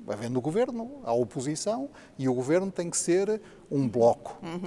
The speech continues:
Speaker 1: coerente, consistente.
Speaker 2: Uhum.
Speaker 1: Eh, o Presidente da República representa todos os portugueses.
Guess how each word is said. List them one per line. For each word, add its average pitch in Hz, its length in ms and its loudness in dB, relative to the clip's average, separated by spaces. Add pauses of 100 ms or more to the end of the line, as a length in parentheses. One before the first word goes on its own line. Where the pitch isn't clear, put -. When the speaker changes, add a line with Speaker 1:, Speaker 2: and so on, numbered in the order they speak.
Speaker 1:
coerente, 151 580 0
consistente. 151 840 -2
Speaker 2:
Uhum. 170 180 -8 (240)
Speaker 1:
Eh, 117 640 -2 (600)
o 247 120 0
Presidente 131 360 -2
da 131 60 0
República 190 840 -6 (140)
representa 175 580 -4
todos - 560 -4
os 185 120 -12
portugueses. 185 600 -8